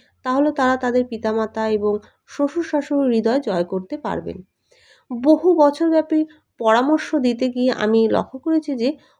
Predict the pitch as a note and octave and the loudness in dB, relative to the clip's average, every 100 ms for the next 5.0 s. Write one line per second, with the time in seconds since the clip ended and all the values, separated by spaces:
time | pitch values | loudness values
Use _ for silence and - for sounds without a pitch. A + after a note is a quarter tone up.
0 | _ B3+ A#3+ C#4 - E4+ F4 E4 E4 E4 | _ 0 0 0 -2 0 2 2 2 0
1 | F4 C4 B3+ B3 D4 D4 C4 C#4 B3+ A3+ | 0 2 2 0 0 0 0 0 -2 -2
2 | A#3 A#3+ A#3+ B3 A3+ A#3 A3+ G#3 A3 A3 | -2 -2 -2 -2 -2 -2 -4 -2 -2 -4
3 | _ - - A3 G#3 B3+ C#4 D4 C#4+ D4+ | _ -12 0 2 2 0 -2 -2 -2 -2
4 | D#4+ D#4 C#4+ D#4 A3 G3+ A3+ A3+ A#3+ D4 | 0 0 -2 -4 -6 -2 -2 0 -2 -2